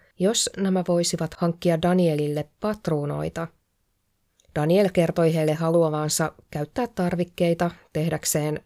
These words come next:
jättikokoisen patruunan ja myydäkseen sen erikoisuutena.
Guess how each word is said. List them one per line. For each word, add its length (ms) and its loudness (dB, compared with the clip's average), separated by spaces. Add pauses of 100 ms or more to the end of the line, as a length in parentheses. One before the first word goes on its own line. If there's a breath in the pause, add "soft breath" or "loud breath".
(120)
jättikokoisen 880 0
patruunan 800 -2
ja 340 -2 (140)
myydäkseen 540 -2
sen 300 -2
erikoisuutena. 1040 -4